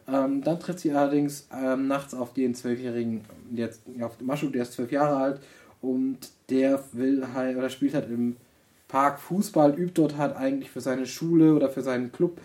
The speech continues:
Ähm, und das Ding ist, sie quasi tri-, oder hi-, quasi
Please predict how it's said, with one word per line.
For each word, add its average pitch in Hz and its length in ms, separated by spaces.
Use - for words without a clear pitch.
Ähm, 127 440
und 139 460
das 147 200
Ding 175 140
ist, 175 260
sie 160 640
quasi 147 480
tri-, 160 300
oder 143 120
hi-, 139 240
quasi 135 380